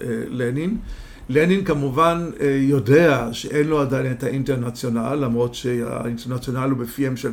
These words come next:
כולם, הוא יודע שאין לו אותו, ולפיכך הוא אומר, "אז בסדר, אז בינתיים נתחיל בצורה כזאת", והיא יצאה כנגד הדבר הזה, ודרך אגב, בצדק.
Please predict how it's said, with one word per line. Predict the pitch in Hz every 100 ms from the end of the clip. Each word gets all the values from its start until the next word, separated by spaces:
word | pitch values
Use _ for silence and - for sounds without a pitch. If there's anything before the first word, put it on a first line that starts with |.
| -
כולם, | 123 117 135
הוא | 147
יודע | 135 135 151 147 - -
שאין | 139 147 151
לו | 135
אותו, | 120 139 160
ולפיכך | 160 135 135 139
הוא | 156 180
אומר, | 180 208 208 - - -
"אז | -
בסדר, | 120 143 196 147 120
אז | 120
בינתיים | 143 135 139 160 175
נתחיל | 151 - 160
בצורה | 139 - 135 135
כזאת", | 143 117 120 110
והיא | 143 202
יצאה | 190 190 170
כנגד | 160 147 143 139
הדבר | 127 117 107 104
הזה, | 113 -
ודרך | 135 143 165
אגב, | 202 190
בצדק. | 147 - 196 196 139 -